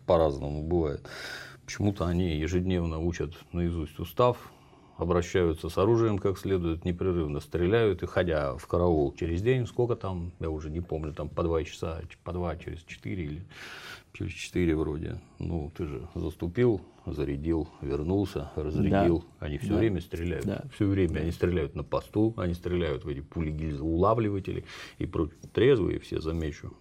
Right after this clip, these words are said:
Speaker 1: под надзором и все такое. Годами дрессируются, и все равно так. Опасная вещь, опасная.
Speaker 2: Да, годами дрессируются,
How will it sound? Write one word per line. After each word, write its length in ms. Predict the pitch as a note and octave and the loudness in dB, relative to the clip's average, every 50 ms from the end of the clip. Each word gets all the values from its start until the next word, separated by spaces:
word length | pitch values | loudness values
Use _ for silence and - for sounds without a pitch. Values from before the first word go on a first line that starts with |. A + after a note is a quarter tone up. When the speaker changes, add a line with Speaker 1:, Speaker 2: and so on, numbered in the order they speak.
| _ | _
Speaker 1:
под 120 | - F2+ F2 | -4 -2 0
надзором 760 | F2 E2+ E2+ F2 F#2 F#2+ G2 G#2 F#2 F2 E2+ E2 F2 F2 | 0 0 0 2 4 4 6 6 6 4 2 -2 -4 -4
и 60 | E2+ E2+ | -6 -6
все 220 | - - F2+ E2+ | -6 -4 -4 -4
такое. 340 | E2+ E2+ E2+ - - E2+ D2+ | -2 -4 -4 -4 -4 -4 -2
Годами 520 | D#2 D#2+ F#2 F2+ F2+ E2+ D#2+ D#2 D2 D2 | 2 4 4 4 4 4 2 2 0 -2
дрессируются, 760 | D2+ D#2+ - - - - F2 F2 F#2 G#2 A2+ G#2+ - - - | -2 -4 -6 -6 -6 -4 -2 0 0 0 -2 -4 -4 -6 -8
и 60 | - - | -8 -8
все 160 | - - E2 | -6 -6 -4
равно 260 | E2 D#2+ D#2+ D#2+ D#2+ | -2 -2 -2 -2 -2
так. 220 | - D#2+ D#2+ - | -2 -4 -4 -2
Опасная 520 | - - - - D#3+ D3 D3 - D#3 D#3 D3+ | -4 -4 0 0 0 0 0 0 -2 -2 0
вещь, 300 | D3+ B2 E2+ - - - - _ _ - | 0 0 0 -2 -6 -12 -18 _ _ -8
опасная. 640 | F#2 - - - F#2+ F#2+ F2+ - - G2 F2 - - - - | -6 -6 -4 -2 0 -2 0 -2 -4 -4 -4 -4 -6 -4 -2
Speaker 2:
Да, 300 | G2+ G2 A2+ C3 E3+ F3 | 2 4 6 6 6 6
годами 400 | B2 A2 A2 A2+ B2+ B2+ A#2+ A2 | 4 4 6 8 8 8 8 8
дрессируются, 880 | G2 G2+ G2 G2 - - - G2 F#2 G#2+ D#3 A3 G3+ - - - - - | 6 6 4 2 2 2 2 4 6 8 8 8 6 4 2 -4 -12 -14